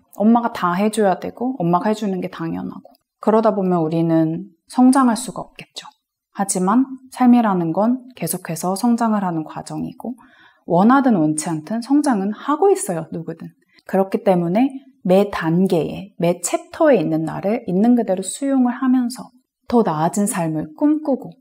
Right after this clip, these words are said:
기대하며 설레는 마음으로 그렇게 자기 개발을 해 나아가셨으면 좋겠어요. 채찍질보다는 응원을, 그리고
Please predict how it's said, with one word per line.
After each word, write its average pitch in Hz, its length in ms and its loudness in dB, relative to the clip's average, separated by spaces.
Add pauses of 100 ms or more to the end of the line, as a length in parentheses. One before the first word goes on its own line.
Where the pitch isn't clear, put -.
(180)
기대하며 180 720 0
설레는 277 580 2
마음으로 - 380 -12 (480)
그렇게 233 580 0
자기 160 300 -8
개발을 156 400 -12
해 214 80 -2
나아가셨으면 156 840 -10
좋겠어요. 160 680 -12 (340)
채찍질보다는 196 1160 -4
응원을, 180 560 -2 (220)
그리고 160 600 -8